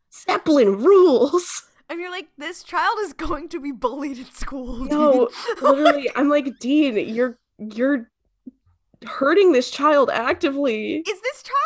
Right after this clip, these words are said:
Speaker 2: like, the same age as we are? 'Cause, like, how old is this kid in
Speaker 1: Oh my God, you're
Speaker 2: two thousand six?
Speaker 1: right. Like, he was probably, like,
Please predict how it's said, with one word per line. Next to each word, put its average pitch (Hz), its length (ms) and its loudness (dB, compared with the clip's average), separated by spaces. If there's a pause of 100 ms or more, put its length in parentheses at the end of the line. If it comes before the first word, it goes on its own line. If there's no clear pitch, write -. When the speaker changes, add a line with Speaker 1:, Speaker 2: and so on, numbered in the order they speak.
(220)
Speaker 2:
like, - 100 -20
the 427 160 -14
same 285 300 -14
age 311 220 -12
as 285 180 -14
we 214 280 -16
are? 330 500 -4
'Cause, 359 240 -14
like, 370 160 -14
how 415 340 -2
old 415 120 -12
is 359 120 -16
this 330 220 -14
kid 285 360 -14
in 208 140 -12
Speaker 1:
Oh 254 140 0
my 370 160 2
God, 220 440 0
you're 208 120 2
Speaker 2:
two 196 40 2
thousand - 20 -
six? 185 60 -4
Speaker 1:
right. 196 300 2
Like, 180 180 -2
he 240 100 -8
was 240 120 -4
probably, 269 260 -2
like, 403 180 0